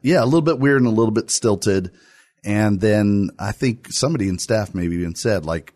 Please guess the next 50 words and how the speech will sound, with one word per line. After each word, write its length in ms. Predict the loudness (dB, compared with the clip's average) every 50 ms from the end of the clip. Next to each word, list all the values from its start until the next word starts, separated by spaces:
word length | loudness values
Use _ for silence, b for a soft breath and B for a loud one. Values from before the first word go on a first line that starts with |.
| _
but 140 | -4 -2 -2
I 120 | 0 -2 -2
think 320 | 0 0 0 0 0 -2
once 300 | -4 -4 -4 -4 -4 -4
you 80 | -4 -2
see 420 | -2 -4 -4 -4 -4 -2 -2 -2
the 160 | -2 -2 -4 -2
way 180 | -2 -2 -2
they 160 | -2 -2 -4
piece 340 | -4 -4 -6 -6 -6 -6 -8
it 80 | -10 -12
together, 380 | -10 -8 -6 -4 -2 0 0
maybe 260 | 0 0 0 0 0 0
by 240 | 0 -2 -2 -2
the 100 | -4 -6
third 380 | -8 -8 -8 -6 -6 -6 -8 -8
show, 320 | -6 -4 -2 -2 -2 -2 -4
it 120 | -6 -6
would 160 | -6 -6 -4
be 100 | -4 -4
really 260 | -2 -2 -2 -2 -4 -4
good. 280 | -6 -6 -6 -6 -8 B B B B B B -6
I'm 180 | -4 -2 -2
sorry 320 | 0 0 2 2 2 2 2
to 120 | 2 2
River 260 | 2 2 2 2 2 0
City 340 | 0 0 0 0 0 0
Church. 480 | -2 0 0 0 0 0 0 -2 -4 -4
<clears throat> 1040 | -6 -2 2 2 4 4 6 6 6 6 4 4 2 0 -2 -2 -4 -4 -4 -6 -4 0
People 260 | 2 4 4 4 4
that 140 | 4 4 4
are 120 | 4 4
watching, 480 | 4 4 4 4 2 2 0 0 0 0
it's 180 | 0 -2 0 0
like, 220 | 0 0 0 0
"What 200 | -2 -2 -2 -2
does 160 | 0 -2 0
a 40 | 2
youth 200 | 2 2 2 2
pastor 340 | 2 2 2 2 0 0 0
do?" 120 | 2 2 2
Well, 200 | 2 2 0 2
he's 220 | 0 -2 -2 -2
dreaming 520 | -4 -4 0 2 2 4 4 4 4 4 4
up 140 | 4 2 2 0
revenue 640 | 2 2 4 4 4 4 4 2 2 4 4 4 2
<laughs> 400 | 2 0 -2 -2 -2 0 2 2
for 140 | 4 4
our 140 | 4 4 2
church. 560 | 2 0 2 2 4 2 2 0 -6 -10 -12